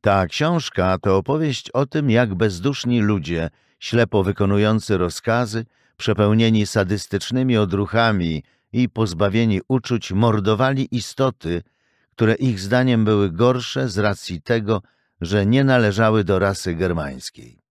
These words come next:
Jak bardzo taki sposób myślenia jest podły i niehumanitarny, nie trzeba nawet pisać. Wymaga to kategorycznego potępienia i troski o to, by prawda o powstaniu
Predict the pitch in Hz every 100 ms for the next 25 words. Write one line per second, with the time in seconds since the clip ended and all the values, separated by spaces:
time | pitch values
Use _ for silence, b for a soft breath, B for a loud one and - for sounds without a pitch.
0 | _ _ _ 127 113 113 117 82 87 80
1 | 87 82 - 98 95 - 90 87 - 101
2 | 90 80 71 _ _ _ - 95 85 -
3 | 110 107 95 92 90 98 90 92 87 -
4 | 85 85 87 127 127 101 90 92 - _
5 | _ - 123 - 110 101 101 92 98 -
6 | 104 - - - _ _ _ _ _ _
7 | - 92 139 156 160 - 135 127 - 113
8 | 117 107 107 104 - 139 135 117 107 101
9 | - 131 131 139 135 101 - 127 139 -
10 | 87 82 101 - 117 95 - 110 107 98
11 | 90 90 - 85 - 104 98 80 62